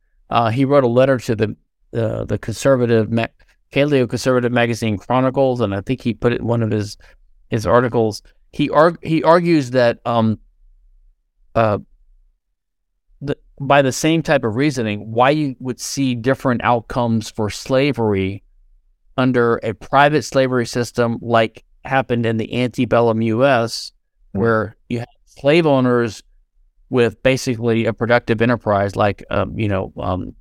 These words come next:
Speaker 1: a plantation,
Speaker 2: Mm-hmm.
Speaker 1: making,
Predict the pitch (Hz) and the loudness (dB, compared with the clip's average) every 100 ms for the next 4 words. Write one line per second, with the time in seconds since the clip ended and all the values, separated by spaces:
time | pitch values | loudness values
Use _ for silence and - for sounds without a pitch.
0 | - - - 110 123 110 113 107 104 110 | -20 -14 -8 -4 -2 -2 0 -2 0 -2
1 | 104 98 - - - - 95 92 107 - | -2 -6 -10 -20 -20 -10 -4 -2 -2 -4
2 | - _ 110 - - | -16 _ -6 -6 -12